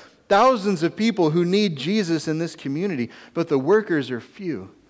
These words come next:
We need to pray. We need to be a praying church that God would, who is in charge of the harvest, would raise up more workers. And it starts right here. It starts, you know, we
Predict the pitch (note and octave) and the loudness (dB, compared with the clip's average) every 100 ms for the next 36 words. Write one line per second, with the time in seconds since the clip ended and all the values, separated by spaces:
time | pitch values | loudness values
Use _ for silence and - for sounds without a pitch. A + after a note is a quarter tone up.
0 | _ _ _ _ _ _ _ _ _ _ | _ _ _ _ _ _ _ _ _ _
1 | - D3 G#3 D3 - - F3 F3+ E3+ E3+ | -16 -6 -4 -4 -8 -6 2 4 2 0
2 | D3+ C#3+ C#3+ B2 D#3+ D3 D3+ C#3 D3+ C#3 | -4 -4 -4 -4 -4 -2 -4 -6 -2 -2
3 | B2 - B2 A#2 C#3+ D3 C3+ A#2+ - - | -2 -6 -8 -4 -2 0 -2 -4 -14 -20
4 | - _ _ _ _ - E3 E3+ F3+ D3 | -20 _ _ _ _ -6 0 4 4 2
5 | C3 - F#3+ G#3+ F#3 F#3 E3+ D3 D#3+ E3+ | -2 4 6 6 4 2 2 2 4 4
6 | E3 E3 - - _ _ C3 B2 B2+ D#3 | 2 -2 -6 -18 _ _ -6 -4 -6 -4
7 | F#3+ E3+ F#3+ F3 F3 D#3 C#3+ C#3+ C#3 A2 | -2 -2 -2 -4 -4 -2 -2 -4 -8 -14
8 | - - _ _ _ _ _ _ _ _ | -16 -20 _ _ _ _ _ _ _ _
9 | _ _ _ - D#3 G3+ - - G#3 G3 | _ _ _ -12 -4 -4 -2 4 4 4
10 | - F#3+ G3 C#3+ F3 G#3 F#3 D3 - F3+ | 2 2 2 0 0 2 2 -2 0 2
11 | F#3+ F3 E3+ D#3+ | 2 0 -2 -2